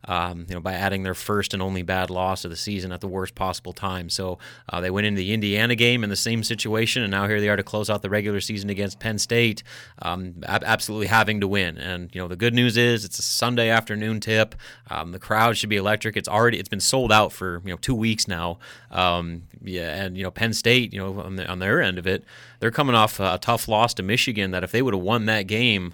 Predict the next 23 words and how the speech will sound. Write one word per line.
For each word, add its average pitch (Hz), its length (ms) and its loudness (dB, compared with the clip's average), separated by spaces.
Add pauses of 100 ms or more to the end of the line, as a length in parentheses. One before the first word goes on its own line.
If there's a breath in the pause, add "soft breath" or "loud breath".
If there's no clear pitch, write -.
(120)
um, 90 260 -6
this 110 180 -2
would 107 120 -2
have 85 60 -4
been 92 180 -4
an 90 180 -8
absolutely 95 480 -6
huge 131 800 2
game 101 240 -2
for 92 140 -6
them. 101 320 2
Now 113 420 4 (320 loud breath)
they're 117 120 6
in 143 60 6
the 120 80 2
situation 110 600 0
where 101 180 4
this 110 180 -2
game 104 320 -2
doesn't 104 300 -2
really 101 180 -2
change 101 380 -2
much. - 380 -10